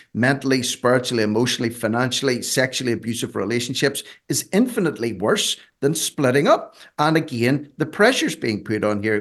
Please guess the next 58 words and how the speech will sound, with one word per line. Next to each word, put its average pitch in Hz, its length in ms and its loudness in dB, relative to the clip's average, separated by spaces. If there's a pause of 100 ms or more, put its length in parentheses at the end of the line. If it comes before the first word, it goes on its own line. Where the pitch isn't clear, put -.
Okay, 117 160 0
this 135 240 -2
is 131 100 -8
the 113 140 -4
ideal 120 440 0
that 131 180 0
we're 101 180 -2
looking 127 300 -4
at. 247 220 -2 (260)
Uh, 120 200 0
and 127 140 2
if 123 140 -4
you 117 80 -2
deviate 147 440 -2
away 131 280 2
from 196 240 -4
that 98 240 -6
somehow, 104 440 -2
then 110 300 -2 (160)
you 131 160 4
failed. 147 500 0 (120)
You 120 100 -2
failed 143 400 0
as 113 100 -4
a 107 60 -6
parent, 101 320 -6
you 98 80 -12
failed 139 300 -2
as 113 120 -2
a 104 40 -4
mother, 98 220 -4
you 98 100 -8
failed 135 300 0
as 101 100 -6
a 95 40 -10
father, 101 300 -6
you 98 80 -8
failed 135 280 -2
as 104 120 -8
a 98 60 -8
husband, 101 360 -10
you 101 60 -6
failed 131 300 -2
as 104 100 -8
a 101 60 -8
wife, 104 400 -4
you 135 80 2
failed 143 360 0
as 117 140 -4
a 110 60 -8
child 139 500 2
for 117 140 -2
not 117 240 -4
keeping 131 300 -6
mummy 107 260 -2
and 101 120 -4
daddy 104 240 -2
together. 117 440 -2